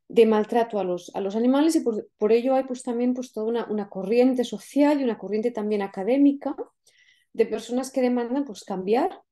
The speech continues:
todas estas, eh, conductas que tenemos hacia los animales, y una de las cosas que se, que se propone, por ejemplo, es reconocerles derechos, eh, a todos estos animales para poderles proteger de todas estas, eh, formas de crueldad con las que los, con las que los tratamos.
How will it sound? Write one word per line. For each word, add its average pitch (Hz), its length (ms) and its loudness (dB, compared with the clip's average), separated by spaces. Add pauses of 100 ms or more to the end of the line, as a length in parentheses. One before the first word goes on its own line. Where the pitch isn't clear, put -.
(680)
todas 226 260 0
estas, 220 500 -4
eh, 196 200 -8
conductas 240 800 0
que - 80 -12
tenemos 202 260 -2
hacia 214 200 -6
los 190 120 -2
animales, 269 560 0 (360)
y 262 120 2
una 277 140 6
de 294 60 4
las 247 180 2
cosas 233 220 -2
que 240 80 -8
se, - 240 -6
que 220 120 -6
se 208 140 -2
propone, 233 400 2
por 226 140 -2
ejemplo, 220 260 0
es 226 140 4
reconocerles 208 720 -2
derechos, 233 800 -2 (460)
eh, 202 240 -2
a 220 100 2
todos 220 280 4
estos 202 240 -6
animales 262 520 0
para 254 280 -4
poderles 226 520 -2
proteger 240 720 -6 (320)
de 208 160 0
todas 208 300 0
estas, 240 680 -4
eh, 170 280 -8
formas 220 380 2
de 214 100 0
crueldad 196 440 0
con 214 160 -4
las 196 180 -6
que 190 120 -10
los, 165 240 -8
con 202 140 0
las 185 160 -2
que 185 80 -4
los 165 160 -4
tratamos. - 520 -12